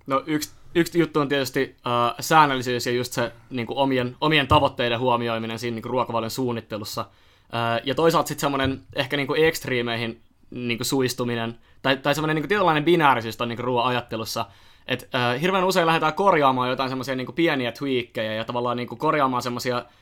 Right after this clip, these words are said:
asioita, mitkä oikeasti vaikuttaa vaan siihen, niinku, top puoleen prosenttiin siitä omasta ruokavaliosta, siitä omasta baselineista, mm, mistä mä ite tykkään puhua, mikä on kuitenkin se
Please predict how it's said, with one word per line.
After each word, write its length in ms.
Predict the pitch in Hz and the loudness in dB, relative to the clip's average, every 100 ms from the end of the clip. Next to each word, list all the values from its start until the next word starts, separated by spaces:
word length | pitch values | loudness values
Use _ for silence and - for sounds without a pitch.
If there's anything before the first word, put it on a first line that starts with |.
| _ - | _ -2
asioita, 460 | 143 160 147 123 | 2 2 2 0
mitkä 260 | 117 117 127 | -2 -6 -2
oikeasti 380 | 135 147 131 123 | 0 0 -4 -2
vaikuttaa 440 | 131 120 - 123 | -2 -2 -2 2
vaan 180 | 139 131 | 4 4
siihen, 260 | 120 117 120 | 2 -4 -4
niinku, 180 | 117 | -6
top 340 | 120 165 147 - | 0 2 2 0
puoleen 440 | 165 139 117 113 | 2 2 2 -2
prosenttiin 640 | 117 123 123 113 - 113 | -4 -4 -4 -8 -8 -8
siitä 200 | 113 113 | -6 -4
omasta 300 | 135 131 117 | -2 -2 -2
ruokavaliosta, 580 | 131 120 117 113 113 107 | -2 -2 -2 -2 -4 -4
siitä 160 | 123 120 | -6 -4
omasta 300 | 131 123 - | -2 -2 0
baselineista, 840 | 131 127 113 113 107 110 - 120 - - - - - | 2 2 0 -10 -10 -12 -8 -10 -6 -6 -6 -14 -10
mm, 260 | 123 117 113 | -6 -6 -4
mistä 260 | 123 117 | -6 -2
mä 40 | 127 | -2
ite 160 | 135 | -2
tykkään 380 | 127 127 127 120 | -2 -4 -2 -4
puhua, 280 | 123 120 117 | -4 -2 -2
mikä 220 | 113 120 | -2 -4
on 60 | 117 | -2
kuitenkin 360 | 147 131 117 | -2 -2 -4
se 220 | - 120 | -4 -4